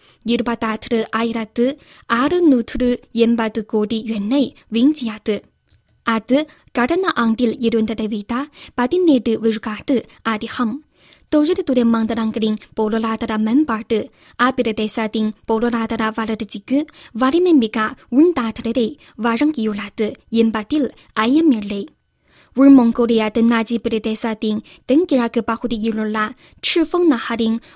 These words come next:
வங் நியூ ட என்னும் பகுதியில் யுலோங் தாராள தொழில்துறை மண்டலம்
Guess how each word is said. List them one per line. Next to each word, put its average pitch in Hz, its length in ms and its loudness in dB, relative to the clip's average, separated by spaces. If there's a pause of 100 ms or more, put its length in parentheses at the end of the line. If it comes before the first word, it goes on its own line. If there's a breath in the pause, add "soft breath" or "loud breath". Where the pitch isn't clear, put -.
வங் 320 300 4
நியூ 233 240 4
ட 277 300 -2
என்னும் 214 340 0
பகுதியில் 220 600 -4 (540 soft breath)
யுலோங் 277 460 6
தாராள 240 380 -2 (180)
தொழில்துறை 240 640 -2
மண்டலம் 233 520 -2